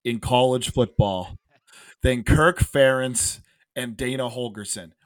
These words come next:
What if Dana goes home to Iowa to be the Iowa Hawkeyes offensive coordinator? Give me that and give me an H B O Hard Knocks, uh, series on it, because it will,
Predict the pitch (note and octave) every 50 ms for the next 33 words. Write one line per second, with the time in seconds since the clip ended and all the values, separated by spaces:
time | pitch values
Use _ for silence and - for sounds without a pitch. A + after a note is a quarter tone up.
0 | _ - - C3+ E3+ G3+ A3 C4 A3+ F3+ D3 B2+ F3 E3+ F#3 G3 G3+ G#3 G3+ E3
1 | E3+ E3+ E3+ E3+ E3+ E3 D#3+ - C#3 C#3+ C3 A#2 G#2+ F#2+ F#2 - - - - _
2 | _ _ _ _ _ _ _ _ _ - C#3 C#3+ - D3 C#3 C3+ B2+ A#2 G#2 G2+
3 | G2 F2+ F2 - - - - _ _ _ _ _ _ _ _ _ _ _ _ _
4 | _ _ - C3 A#2 B2+ B2+ B2 B2 B2 - B2 B2 C3 C#3 C#3 C3 C3 B2 A#2
5 | A#2+ B2 A2+ G#2+ - A#2+ G#2+ G2+ G2 A2 G#2 G2+ - - G2+ - - - - G#2+
6 | G#2 G2+ G2 G2 G2 G2 F#2+ F#2+ - _ _ _ - B2 A#2 A2 F#3 A#3 A3+ B3
7 | C4+ C#4 C4 G#3+ G#3+ F3+ E3+ F3 E3+ - - - - - - - D#3 D#3 D3 C3
8 | A2+ F3 G#3 G3 F3+ F#3 F#3+ F#3+ F#3+ F#3 - C#3 - - D#3 F3+ G3+ F#3 - -
9 | - - F3+ E3+ E3 D#3+ D#3 C#3 - - - D3+ D#3 D#3+ E3 E3+ D3 D3 D#3 D#3
10 | D3+ D3+ - C#3 - - - - - - - _ _ _ _ _ _ _ _ _
11 | _ _ _ _ _ - C#3 C3 B2 A#2+ A#2 A2+ G#2 _ - - - - - E3
12 | D#3+ D3+ C3+ B2 A2+ A2 G2 A#2+ A2 G#2 G#2 G2+ G2+ G2 - _ _ _ _ _
13 | - D3+ D#3 - - D#3 D3+ C#3+ C#3 - - - - F#3 F3+ E3 F3+ E3+ D#3+ C#3+
14 | C#3